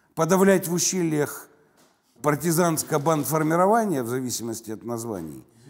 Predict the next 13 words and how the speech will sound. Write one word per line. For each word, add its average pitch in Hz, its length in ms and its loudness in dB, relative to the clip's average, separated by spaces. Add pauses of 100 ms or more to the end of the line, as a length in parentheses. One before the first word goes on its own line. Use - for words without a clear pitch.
(140)
И 151 80 -2
вся 220 280 4
эта 151 200 0
грузинская 151 640 0
история 170 380 -2
была 139 220 0
устроена 180 440 0
как 139 180 -14
ловушка. 147 480 -8 (300)
А 139 100 -2
мы 226 140 2
взяли 196 600 0 (380)
своё, 220 560 -2